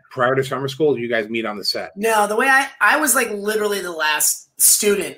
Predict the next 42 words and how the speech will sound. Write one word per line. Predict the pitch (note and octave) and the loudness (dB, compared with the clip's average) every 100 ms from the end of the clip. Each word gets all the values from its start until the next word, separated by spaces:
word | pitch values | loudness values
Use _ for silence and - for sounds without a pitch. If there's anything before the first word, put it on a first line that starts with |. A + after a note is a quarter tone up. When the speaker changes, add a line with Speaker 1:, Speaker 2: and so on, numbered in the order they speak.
| C#3 | -10
Speaker 2:
of | C#3+ A#2+ | -10 -10
the, | C3 - | -16 -12
of | B2+ A#2+ | -12 -12
the | B2 | -12
regular | C3 B2+ A#2+ | -10 -10 -14
cast | A#2 C3+ A#2 - | -8 -4 0 0
that | A2+ | -2
was | A2+ - | -6 -6
cast. | - - C#3 G#2 - - - - - - B2+ | -6 -6 -4 -2 -4 -6 -8 -14 -16 -16 -12
And, | C3 B2+ B2 B2 | -6 -6 -6 -8
uh, | B2+ B2+ | -10 -8
what | C3+ D3 | -8 -2
happened, | G3 G3 F3 | 0 0 -4
I | D#3 E3+ | -4 -4
was | F3 - | -4 -4
doing | E3+ E3 D3+ | -4 -6 -10
a | C#3+ C#3 C#3 | -10 -10 -6
T | - F#3+ | -6 -6
V | F3+ A3+ | -8 0
series | - D#3 B2+ A#2+ | 0 0 -8 -10
at | |
the | A#2+ | -10
time | - B2 A#2+ | -10 -8 -12
called | B2+ A#2 | -14 -2
Safe | - C#3+ C3 | -2 -2 -10
at | A2 | -14
Home, | B2+ B2+ - - _ - - - - | -14 -14 -16 -20 _ -18 -18 -18 -18
and | B2+ B2+ B2 A#2+ A#2 - _ _ - | -8 -6 -6 -8 -14 -20 _ _ -6
I | C#3 C#3 C#3 C#3 D#3 | -2 -2 -4 -10 -10
wasn't | D3+ C#3+ B2+ | -4 -4 -2
available | C#3+ C#3 B2 A#2 _ | -8 -8 -12 -20 _
to | - C3+ | -10 -6
do | E3 D#3+ | -6 -6
it. | A2 - - - _ | -8 -14 -20 -20 _
But | C#3+ G3 G3 F#3+ - _ - | -2 2 2 0 -6 _ -12
during | E3+ G#3 G#3 | -2 -2 -2
a | |
hiatus | F3 F3+ F3 F3+ F#3 - | -2 -2 -4 -6 -2 -2
from | - E3 D#3 | -2 -6 -4
shooting | - E3+ D3+ D3 | -4 -4 -8 -10
that | C3+ - | -6 0
series, | - A3 A3 D3+ C3+ - | 0 2 0 -2 -4 -4